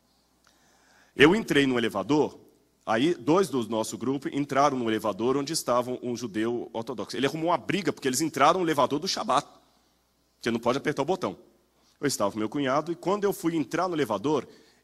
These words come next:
eu percebi o judeu lá dentro. Eu falei, "Ih, entrei no elevador errado, o elevador do sábado."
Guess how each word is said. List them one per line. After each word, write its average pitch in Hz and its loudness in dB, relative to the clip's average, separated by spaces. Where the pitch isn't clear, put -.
eu 151 4
percebi 180 2
o 220 2
judeu 156 2
lá 135 2
dentro. 110 -6
Eu 131 -6
falei, 151 -6
"Ih, 202 -2
entrei 143 -2
no 170 0
elevador 139 2
errado, 110 0
o 113 -2
elevador 123 0
do 147 -4
sábado." 95 2